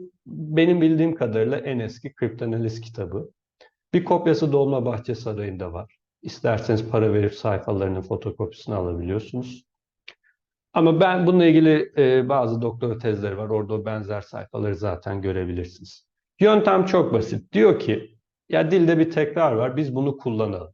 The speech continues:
Nasıl kullanalım? Önce, yani, şifreli metni ele geçirip kırmaya başlamadan önce o dildeki tekrarı bir tespit edelim. Diyor ki, istediğiniz bir dil için çok uzun bir yazı bulun. Mesela Türkçe'de yazılmış üç yüz ila beş yüz sayfalık bir roman alın.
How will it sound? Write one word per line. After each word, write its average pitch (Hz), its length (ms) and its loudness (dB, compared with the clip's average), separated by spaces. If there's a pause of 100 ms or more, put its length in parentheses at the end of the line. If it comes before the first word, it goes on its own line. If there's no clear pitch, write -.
Nasıl 185 340 -4
kullanalım? 95 640 -6 (520)
Önce, 185 480 2 (160)
yani, 143 280 -2
şifreli 165 460 -2
metni 151 360 0 (240)
ele 139 200 0
geçirip 135 500 -6
kırmaya 143 400 -2
başlamadan 135 640 -4
önce 113 220 -6
o 185 260 -4
dildeki 147 420 -4
tekrarı 127 640 -6
bir 127 260 -8
tespit 113 460 -6
edelim. - 280 -10 (200)
Diyor 196 260 2
ki, - 320 -8 (640)
istediğiniz 196 560 2
bir 156 140 0
dil 190 140 -2
için - 440 -6
çok 220 300 -2
uzun 147 320 -2
bir 170 160 -2
yazı 131 340 2
bulun. 87 220 -10 (640)
Mesela 139 420 -8
Türkçe'de 117 460 -2
yazılmış 107 600 0
üç 156 240 -6
yüz 107 140 -2
ila 117 160 -2
beş 120 200 -2
yüz 110 140 -8
sayfalık 120 480 -6
bir 131 100 -4
roman 120 320 0
alın. 87 200 -10